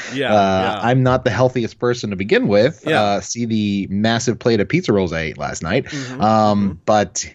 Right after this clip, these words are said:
Speaker 2: you know, it's, uh, it's, it's, it's gonna be a thing. Um, we don't know how far-reaching it's gonna be, how much it's gonna impact,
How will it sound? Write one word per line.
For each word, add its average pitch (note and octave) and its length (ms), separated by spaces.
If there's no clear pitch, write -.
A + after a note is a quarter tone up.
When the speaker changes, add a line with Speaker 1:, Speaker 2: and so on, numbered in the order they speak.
Speaker 2:
you G#2+ 120
know, G#1 320
it's, C#3+ 280
uh, D3 260
it's, C3+ 200
it's, D3+ 200
it's - 160
gonna G3 160
be F3 140
a D3 40
thing. D#3 460
Um, A#2 580
we A2+ 120
don't A#2+ 180
know A#2 200
how G2+ 480
far-reaching G2 680
it's F#2+ 160
gonna F2 200
be, C3+ 540
how G#2 280
much G2 260
it's F#2 120
gonna F#2 160
impact, E2+ 580